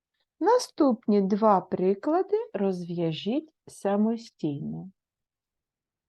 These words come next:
Виконаємо завдання розумнички.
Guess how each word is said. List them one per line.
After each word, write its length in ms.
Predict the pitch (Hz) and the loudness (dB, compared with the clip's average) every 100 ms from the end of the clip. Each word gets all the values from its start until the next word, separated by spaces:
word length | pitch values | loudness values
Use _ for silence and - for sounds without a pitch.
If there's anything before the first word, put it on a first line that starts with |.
| _ _ _ _ _ _ _ _ _ _ _ _ _ _ _ _ _ _ _ _ _ _ _ _ _ _ _ _ _ _ _ _ - | _ _ _ _ _ _ _ _ _ _ _ _ _ _ _ _ _ _ _ _ _ _ _ _ _ _ _ _ _ _ _ _ -10
Виконаємо 720 | 220 480 523 415 359 311 262 | 0 0 2 2 4 2 2
завдання 840 | 214 208 196 170 214 330 349 302 | 2 0 2 2 2 2 0 -2
розумнички. 1400 | 277 262 226 202 190 - - 185 160 151 147 - - 151 | -2 -4 -4 -4 -4 -8 -4 -2 -2 -6 -10 -12 -10 -12